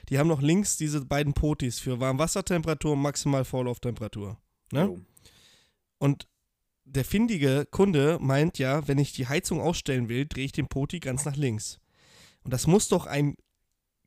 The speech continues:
Speaker 1: Klick und ein einrastendes Gefühl machen, damit ich weiß, dass die Heizung jetzt ausgeschaltet ist. Leider ist das Klick und das einrastende Gefühl in der Hand dann der abgebrochene Poti.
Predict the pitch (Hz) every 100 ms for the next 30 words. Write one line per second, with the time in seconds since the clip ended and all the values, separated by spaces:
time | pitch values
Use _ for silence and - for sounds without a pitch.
0 | - - 254 - - 135 120 139 - 165
1 | 220 185 175 - 165 160 - 147 - 214
2 | 165 123 - 139 214 - - 131 143 160
3 | 131 123 120 156 - 170 156 131 - 170
4 | - 180 - 180 120 104 - 113 - _
5 | _ _ - - - - - - 123 135
6 | 165 160 147 - - 185 190 160 - 139
7 | 160 160 156 - 160 147 143 156 165 165
8 | 139 143 147 - - - 143 143 131 -
9 | 143 - 135 135 151 135 - 170 - 73